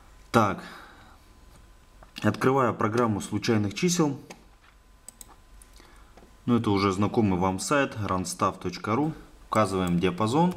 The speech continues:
от одного до двести семидесяти двух участников. Итак, поехали. Начнём с третьего места, с третьего счастливчика.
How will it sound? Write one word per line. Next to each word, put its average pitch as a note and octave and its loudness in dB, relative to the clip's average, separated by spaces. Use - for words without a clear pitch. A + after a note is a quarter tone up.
от F#2 -8
одного G#2+ 0
до B2 0
двести A2+ -2
семидесяти G#2 -4
двух G#2 0
участников. F2+ -4
Итак, D#3 0
поехали. A2+ 0
Начнём C#3 2
с - -4
третьего A2+ 2
места, G2 0
с - -8
третьего F#2+ 2
счастливчика. - 0